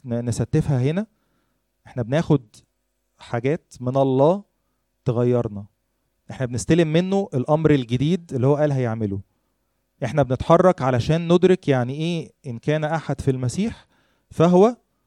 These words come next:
خليقة جديدة". القول اللي جاي دوت القديس غرغوريوس النزيانزي هو اللي كاتبه. هنقراه مع بعض،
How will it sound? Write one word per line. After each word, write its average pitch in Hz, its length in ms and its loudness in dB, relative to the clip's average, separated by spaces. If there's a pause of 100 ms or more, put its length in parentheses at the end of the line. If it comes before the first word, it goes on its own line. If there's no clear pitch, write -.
(240)
خليقة 151 600 -4 (260)
جديدة". 101 340 -10 (1900)
القول 175 340 6
اللي 175 140 4
جاي 180 200 6
دوت 208 500 0 (1200)
القديس 131 680 0
غرغوريوس 151 560 4
النزيانزي 127 680 -2 (440)
هو 143 120 4
اللي 139 120 2
كاتبه. 165 400 0 (840)
هنقراه 127 540 2
مع 175 160 4
بعض، 170 360 2